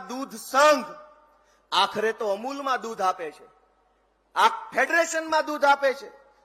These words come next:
વિચાર કરજો દોસ્તો કે ફેડરેશન દ્વારા ગુજરાતના તમામ જિલ્લા સંઘોને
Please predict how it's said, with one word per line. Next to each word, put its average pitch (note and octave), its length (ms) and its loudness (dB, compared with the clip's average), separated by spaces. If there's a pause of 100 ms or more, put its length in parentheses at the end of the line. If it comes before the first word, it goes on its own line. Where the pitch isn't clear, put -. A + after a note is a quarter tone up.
વિચાર D#4+ 320 2
કરજો D#4+ 360 2
દોસ્તો D#4 400 4 (920)
કે C4 80 4 (160)
ફેડરેશન D#4 840 0
દ્વારા C4+ 500 4 (840)
ગુજરાતના D#4 680 4 (120)
તમામ F4 400 4
જિલ્લા D#4 360 0
સંઘોને C#4+ 560 0